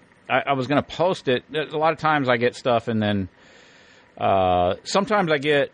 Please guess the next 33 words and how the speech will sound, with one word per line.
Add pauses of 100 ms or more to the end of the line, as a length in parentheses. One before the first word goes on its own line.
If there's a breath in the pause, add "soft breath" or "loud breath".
(120)
it's
weird
how
I
get
email.
I
get,
like,
a
lot
at
once
and
then
I
won't
get
any
for
a
little
bit
and
then
I'll
get,
a,
it's,
it's
strange
how,
like,